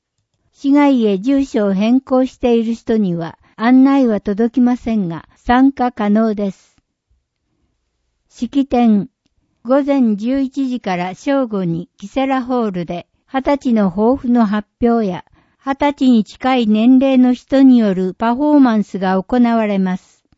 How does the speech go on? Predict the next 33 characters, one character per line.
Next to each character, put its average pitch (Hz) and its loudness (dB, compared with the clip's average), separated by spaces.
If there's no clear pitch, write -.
定 277 0
員 269 2
は 226 -4
九 277 -4
百 277 -4
人 208 0
で 165 -10
す。 - -20
手 - -10
話 277 -2
通 - -10
訳、 196 -6
要 262 2
約 285 -2
筆 254 -2
記 196 -6
あ 196 -4
り。 165 -12
式 - -4
典 277 6
の 269 4
様 247 2
子 - -10
は、 208 -4
YouTube 277 0
ラ 277 4
イ 240 0
ブ 190 0
を 180 0
利 190 -6
用 226 -2
し - -20
た 185 -10